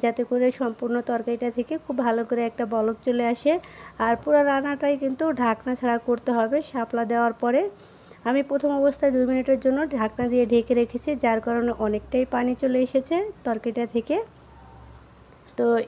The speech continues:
এবার কিন্তু আমি ঢাকনাটাকে খুলে নিয়ে just, আহ, মাছগুলোকে একটু উপরের দিকে করে দিচ্ছি আর শাপলাটাকে নিচে ডুবিয়ে দেওয়ার চেষ্টা করছি, যাতে করে শাপলাটা খুব বেশি, আহ, সময় না লাগে সিদ্ধ হতে। আর মাছগুলো তো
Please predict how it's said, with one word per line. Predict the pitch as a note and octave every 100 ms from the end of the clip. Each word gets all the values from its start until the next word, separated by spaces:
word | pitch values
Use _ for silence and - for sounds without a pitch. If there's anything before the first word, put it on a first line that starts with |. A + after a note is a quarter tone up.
| C4
এবার | C4 D#4 D4+
কিন্তু | C#4+ - D4+ C#4
আমি | C#4+ C#4+
ঢাকনাটাকে | B3 A3+ B3+ C4+ C4+ C4
খুলে | - C4 C4+ B3+
নিয়ে | B3+ C4 G4 F#4 C4
just, | A#3+ B3 -
আহ, | G#3 G#3+ A3 A3 G#3+ - - A3
মাছগুলোকে | A3+ A3+ A#3+ A#3+ A#3+ B3+
একটু | A#3+ B3+ A#3+
উপরের | A3+ B3+ B3 G3+
দিকে | A3+ A#3 A#3+
করে | A#3 A#3
দিচ্ছি | A3+ - E4+
আর | C4 -
শাপলাটাকে | A3+ A#3 A3+ A#3 A#3 A#3
নিচে | A3+ A#3+
ডুবিয়ে | A#3 A3+ A#3+ A3+
দেওয়ার | A#3 A#3
চেষ্টা | C4+ C4+ C#4+ C4+
করছি, | C4+ C4+ D#4+ F4+ - - - -
যাতে | A#3 A#3 B3+
করে | B3+ D#4 F#4
শাপলাটা | C#4 A#3 B3 A#3 B3 -
খুব | C#4+ -
বেশি, | A#3 A#3 B3+ B3
আহ, | - - - A3+ A3+ A3 G#3 - - - -
সময় | B3 A#3 A#3 A#3
না | A3+ A3+
লাগে | G#3 A#3 -
সিদ্ধ | A#3 F#3+ A#3+
হতে। | A3+ A3 C#4
আর | A3+ A3+
মাছগুলো | A3 A3 A#3
তো | A#3